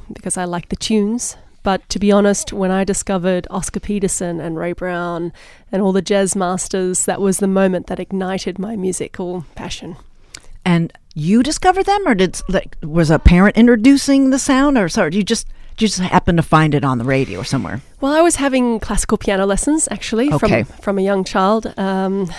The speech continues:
Speaker 1: but then actually I really couldn't stand the s-, the, the scales and the studies. So I promptly told my father, "That's it, I don't want to play any more music or piano." And he actually found me a rock and roll and blues piano teacher from the age of nine.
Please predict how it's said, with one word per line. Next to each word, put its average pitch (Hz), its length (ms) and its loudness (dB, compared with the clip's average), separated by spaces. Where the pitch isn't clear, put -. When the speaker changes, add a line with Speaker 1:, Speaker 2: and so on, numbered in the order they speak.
Speaker 1:
but - 140 -2
then 220 160 4
actually 214 480 2
I 196 140 -6
really 190 800 2
couldn't 185 280 -2
stand 175 340 -2
the 175 40 -2
s-, - 260 -6
the, - 120 -12
the 170 140 -8
scales 175 540 -4
and 165 120 -4
the 170 60 -6
studies. 170 580 -4
So 190 240 -2
I 185 140 0
promptly 196 360 0
told 180 220 0
my 175 140 -2
father, 180 280 -2
"That's 175 240 -4
it, 214 200 0
I 190 80 -2
don't 180 160 0
want 170 100 0
to 165 40 -2
play 180 240 -2
any 180 140 0
more 175 380 0
music 220 540 0
or 180 100 -6
piano." 196 480 0
And 196 140 -6
he 240 180 4
actually 240 240 2
found 196 260 0
me 190 80 2
a 185 80 2
rock 185 260 2
and 202 80 0
roll 185 300 2
and 175 160 -4
blues 196 380 2
piano 180 320 -4
teacher - 540 -8
from 175 220 -8
the 170 100 -4
age 170 200 -4
of 151 140 -8
nine. 160 440 -4